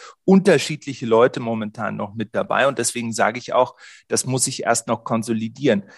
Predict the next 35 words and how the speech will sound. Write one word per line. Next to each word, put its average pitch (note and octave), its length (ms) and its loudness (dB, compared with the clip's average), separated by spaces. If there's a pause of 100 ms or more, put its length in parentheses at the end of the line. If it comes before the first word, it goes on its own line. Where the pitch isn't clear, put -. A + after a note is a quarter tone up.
(180)
Was A#2 200 2
nicht - 440 4
stimmt, - 680 -6 (320)
glaube A2 320 4
ich, E3 420 -4
ist - 320 -4 (540)
zu - 160 -2
sagen, B2 540 4 (460)
dass B2 160 2
die A#2+ 100 -6
überhaupt C3 480 2
keine A2 240 0
politischen G#2 560 -10
Ideen F#2 400 -10
haben. F#2 260 -16
Das A#2 140 -8
Problem B2 400 0
ist, C3 180 -4
die B2+ 80 -2
haben A#2+ 180 2
so C#3 240 4
viele D3+ 260 -2
politische - 520 -12
Ideen, A#2 460 -6 (320)
dass A#2+ 200 2
nicht B2 220 -6
klar C3+ 380 4
ist, - 420 -2
wofür C3 640 2
die D#3 200 -14
Bewegung B2+ 560 -2
als - 300 -4
Ganzes, - 600 -2 (120)
äh, - 240 -4
steht. - 540 -14